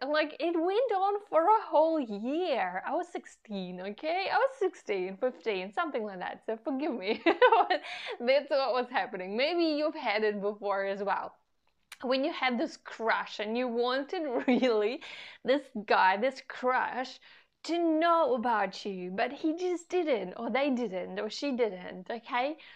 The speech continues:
So that's what was happening. Basically, for a whole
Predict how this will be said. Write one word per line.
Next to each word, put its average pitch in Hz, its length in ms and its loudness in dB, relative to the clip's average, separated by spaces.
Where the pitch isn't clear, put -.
So 285 100 2
that's 339 240 4
what 311 160 4
was 311 160 2
happening. 226 640 -6
Basically, 254 540 0
for 262 240 0
a 311 80 4
whole 370 520 4